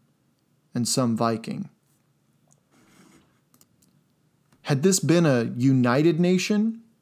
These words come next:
Ireland would have been experiencing a brutal civil war, but, but that's not one of this man's accomplishments, however.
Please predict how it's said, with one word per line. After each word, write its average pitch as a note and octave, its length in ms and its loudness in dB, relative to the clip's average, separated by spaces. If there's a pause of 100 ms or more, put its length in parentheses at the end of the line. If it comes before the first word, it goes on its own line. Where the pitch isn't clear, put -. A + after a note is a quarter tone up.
(360)
Ireland D#3+ 360 2
would C3+ 120 2
have A2+ 80 0
been C3 100 2
experiencing C3 560 0
a A#2+ 80 0
brutal D3 640 2
civil C#3 400 0
war, C#3 400 0
but, B2 300 -2 (680)
but - 120 -18
that's F#3 220 0
not G3 240 2
one E3+ 160 2
of C#3+ 100 0
this D#3 180 -2
man's C#3+ 220 0
accomplishments, A#2+ 720 -4
however. - 500 -6